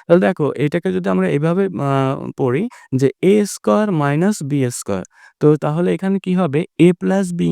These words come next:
into a minus b, যেখানে a হচ্ছে কি? a হচ্ছে cos alpha by two, cos pi by four minus beta by two। তাহলে এখানে আমরা এটাকে a plus b into a minus b আকারে লিখবো। তাহলে এখানে লিখবো a plus b, অর্থাৎ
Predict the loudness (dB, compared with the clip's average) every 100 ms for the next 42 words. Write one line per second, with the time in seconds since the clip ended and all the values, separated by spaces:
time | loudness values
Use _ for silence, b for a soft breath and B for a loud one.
0 | 0 -2 -4 -2 4 6 6 0 -2 -6
1 | -12 -14 B B -6 -2 0 -2 -2 0
2 | 2 0 -4 -8 -6 -4 -6 -2 -2 0
3 | -2 -6 -2 0 0 -2 -2 -4 -2 -2
4 | -2 -6 -4 -2 -2 -2 -2 0 -2 -2
5 | -2 -2 -2 -4 -4 -6 -6 -6 -6 -8
6 | -16 B B -2 0 0 0 -4 -2 -2
7 | 0 0 0 0 0 -2 -4 -4 -2 -2
8 | 0 0 0 0 0 2 0 0 -2 0
9 | 2 4 4 2 -2 -2 -2 -2 -2 -4
10 | -2 -4 -6 -18 B B B -6 -2 -2
11 | -2 -6 -4 -2 -2 -2 -4 -8 -4 -2
12 | -2 -2 -2 -2 -4 -6 -8 -8 _ _
13 | _ 0 0 0 -4